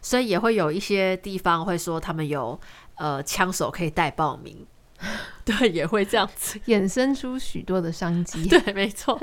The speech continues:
Speaker 1: 对。
Speaker 2: 真是太有趣了。
Speaker 1: 很有趣。
Speaker 2: 真的，今天非常感谢涵涵老师陪我们一起聊这么多有关于英国皇家检定的一些疑难杂症。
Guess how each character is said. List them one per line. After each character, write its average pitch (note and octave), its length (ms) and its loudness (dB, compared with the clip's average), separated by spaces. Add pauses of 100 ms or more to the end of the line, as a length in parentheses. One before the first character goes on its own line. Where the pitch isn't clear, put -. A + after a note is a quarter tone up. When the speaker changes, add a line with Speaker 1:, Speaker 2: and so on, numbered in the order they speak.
(220)
Speaker 1:
对。 A#3 160 2 (500)
Speaker 2:
真 G3+ 220 0
是 G3 80 4
太 G#3 120 2
有 E3+ 100 0
趣 - 60 -4
了。 F#3+ 60 -2
Speaker 1:
很 G3 60 -2
有 F3 200 4
趣。 G#3+ 340 -6 (520)
Speaker 2:
真 A#3+ 160 -2
的， A3+ 240 0 (220)
今 C4 180 -4
天 C4+ 240 4
非 C4 180 2
常 G3+ 280 0
感 E3+ 200 -4
谢 G3+ 360 2
涵 F#3 160 -2
涵 F#3 160 0
老 E3+ 120 0
师 G3 260 -2
陪 G3+ 200 -2
我 F3+ 80 2
们 E3 140 0
一 F#3+ 60 2
起 F#3 220 -2
聊 D#3+ 380 -4 (260)
这 C#4+ 160 4
么 A3+ 140 4
多 G#3+ 200 2
有 F#3 180 0
关 F#3+ 260 0
于 F3+ 140 4
英 A3 160 2
国 G3+ 160 -2
皇 E3 320 -6
家 F#3+ 260 0
检 D#3+ 320 -6
定 F3+ 340 -4
的 A#2+ 280 -8 (480)
一 G#3 160 -2
些 G3+ 360 -2
疑 F#3+ 260 -4
难 G3 280 0
杂 D3+ 280 -6
症。 E3+ 340 0